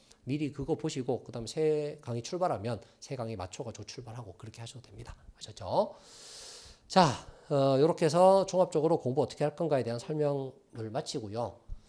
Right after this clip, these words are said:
어, 중요한 거는 꾸준하게 공부를 하는 게 중요해요. 꾸준하게 공부하는 게 중요한데 우리 조리직이나 운전직 준비하시는 분들은 대부분 다 직장 다니시면서 준비하시죠. 그죠?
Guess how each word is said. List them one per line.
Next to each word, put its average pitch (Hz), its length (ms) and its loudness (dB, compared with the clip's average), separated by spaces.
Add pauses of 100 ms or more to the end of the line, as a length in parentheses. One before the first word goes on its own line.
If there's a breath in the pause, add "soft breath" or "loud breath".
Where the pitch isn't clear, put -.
(200 loud breath)
어, 104 180 -8
중요한 170 400 -4
거는 143 320 -2 (440 soft breath)
꾸준하게 233 420 -2
공부를 123 420 -6
하는 139 120 -10
게 117 100 -6
중요해요. 101 720 -10 (140)
꾸준하게 143 320 -4
공부하는 110 320 -8
게 101 80 -8
중요한데 110 640 -4 (580 loud breath)
우리 139 480 0 (100)
조리직이나 151 500 -2
운전직 156 600 -2
준비하시는 131 480 -4
분들은 117 320 -6
대부분 117 400 -8
다 135 120 -4
직장 151 360 -8
다니시면서 165 480 -4
준비하시죠. 98 800 -12 (280)
그죠? 110 240 -12